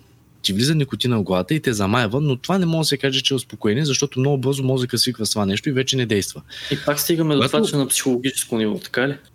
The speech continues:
Speaker 1: Когато, когато пушиш по двайсет цигари на ден,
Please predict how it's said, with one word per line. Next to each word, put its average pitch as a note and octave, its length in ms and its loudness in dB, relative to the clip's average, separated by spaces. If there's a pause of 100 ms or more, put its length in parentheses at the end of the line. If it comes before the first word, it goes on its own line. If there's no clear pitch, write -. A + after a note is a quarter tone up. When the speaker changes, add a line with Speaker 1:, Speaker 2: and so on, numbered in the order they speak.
Speaker 1:
Когато, A#2 320 0 (320)
когато A2+ 340 0
пушиш - 640 0 (100)
по C#3 100 -2
двайсет A2+ 400 0
цигари G2+ 360 0
на E2+ 140 0
ден, F2+ 240 0